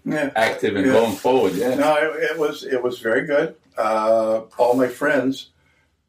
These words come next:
Speaker 1: um, you know, kinda came out of that church area.
Speaker 2: Mm-hmm.
Speaker 1: And, um, um, like I said, even when I went to high school, all my close friends were the kids from my church.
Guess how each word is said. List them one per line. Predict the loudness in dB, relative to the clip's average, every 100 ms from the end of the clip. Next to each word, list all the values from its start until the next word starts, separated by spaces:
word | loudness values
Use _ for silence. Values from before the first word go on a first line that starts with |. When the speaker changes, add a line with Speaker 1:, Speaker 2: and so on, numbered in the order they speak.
| _
Speaker 1:
um, | -2 0 0 -4 -8 -6
you | -6
know, | -6 -8
kinda | -10 -8
came | -6 -4
out | -4
of | -4
that | -4 -4
church | -6 -4 -4
area. | -4 -6 -10 _ -2
Speaker 2:
Mm-hmm. | 0 0 0 -2
Speaker 1:
And, | -6 -10 -12
um, | -16 -8 -8 -8 -18
um, | -18 -16 -16 -16 -20 _ _ _ _ _ _ _
like | -10 -10
I |
said, | -8 -8 -8 -12 -6
even | -4 -4
when | -4
I | -4
went | -6
to | -6
high | -4 -6
school, | -4 -2
all | -2
my | -4
close | -4 -4 -4
friends | -4 -4 -4
were | -8
the | -8
kids | -8 -10 -10
from | -12 -12 -18 _ _
my | -16 -14
church. | -8 -8 -8 -16